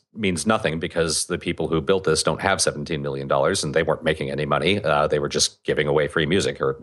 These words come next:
enabling people to get free music. So, but, uh, so, and again, uh, you know, kind of somewhat meaningless.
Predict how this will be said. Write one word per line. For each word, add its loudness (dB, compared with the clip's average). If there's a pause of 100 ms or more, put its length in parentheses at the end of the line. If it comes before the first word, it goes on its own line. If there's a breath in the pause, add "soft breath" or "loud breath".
(120)
enabling 2
people -2
to -4
get 0
free -6
music. 0
So, 2 (320 loud breath)
but, 2
uh, 2
so, 2
and -4
again, 0 (160)
uh, 2 (100)
you -12
know, 0
kind 0
of -6
somewhat -2
meaningless. -6